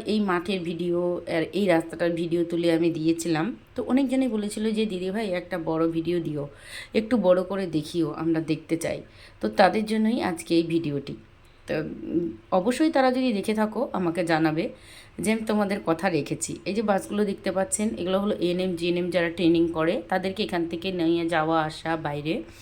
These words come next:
এই বাসগুলোতে করা, করে থাকে। তো যাই হোক, এই রাস্তাটা আমার প্রতিনিয়ত যাওয়া আসা করতে হয়, যেহেতু ব্যাংক রয়েছে মেডিকেল কলেজের ভেতরে।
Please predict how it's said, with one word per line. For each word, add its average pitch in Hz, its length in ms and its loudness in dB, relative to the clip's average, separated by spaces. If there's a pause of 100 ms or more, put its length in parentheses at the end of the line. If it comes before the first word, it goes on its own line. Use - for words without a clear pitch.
(320)
এই 196 140 0
বাসগুলোতে 165 580 0
করা, 151 320 0 (200)
করে 175 220 0
থাকে। 160 360 -6 (1120)
তো 233 80 2
যাই 196 240 2
হোক, 214 140 -2
এই 196 120 0
রাস্তাটা 175 420 0
আমার 180 280 2 (140)
প্রতিনিয়ত 175 540 0
যাওয়া 165 280 6
আসা 160 180 -4
করতে 156 300 -6
হয়, 170 200 0
যেহেতু 160 320 -6
ব্যাংক 165 420 2
রয়েছে 175 400 -2
মেডিকেল 165 400 -2
কলেজের 160 400 -2
ভেতরে। 156 420 -6